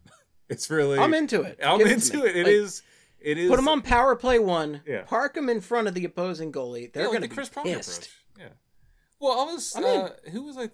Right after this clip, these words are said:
Speaker 1: uh, Derek Anglin was the name. I put down a bunch of guys that have done it before. Both, everybody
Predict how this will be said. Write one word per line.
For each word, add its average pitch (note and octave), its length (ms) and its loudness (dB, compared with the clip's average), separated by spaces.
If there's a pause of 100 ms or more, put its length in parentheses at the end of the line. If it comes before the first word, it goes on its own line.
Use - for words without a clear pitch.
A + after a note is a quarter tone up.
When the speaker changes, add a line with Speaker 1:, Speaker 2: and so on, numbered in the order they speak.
Speaker 1:
uh, E3+ 260 -4
Derek A#3 340 -4
Anglin C3 320 -10
was F2 120 -16
the F#2+ 80 -20
name. F2+ 300 -20
I A#2 80 -18
put G#3+ 180 -14
down E3+ 160 -10
a A#2 40 -10
bunch G#2+ 200 -12
of F2 60 -20
guys F#2 260 -18
that F2+ 60 -20
have E2 120 -20
done F#2 100 -20
it F2+ 100 -20
before. G2 340 -20
Both, A#2+ 320 -6
everybody C3+ 220 -8